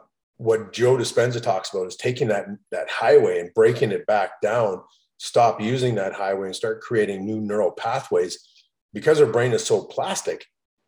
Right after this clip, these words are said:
you can actually repurpose those neurons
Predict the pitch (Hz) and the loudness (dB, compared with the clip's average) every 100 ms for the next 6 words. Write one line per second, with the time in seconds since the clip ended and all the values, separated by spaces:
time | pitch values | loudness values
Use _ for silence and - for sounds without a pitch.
0 | _ _ _ _ 120 123 123 120 117 113 | _ _ _ _ -6 -4 -2 0 0 0
1 | 110 110 113 - 131 - - 147 95 92 | -2 -4 -6 -2 -2 -2 -4 -2 -4 -4
2 | 107 156 139 85 85 87 - | 0 2 2 0 -4 -12 -18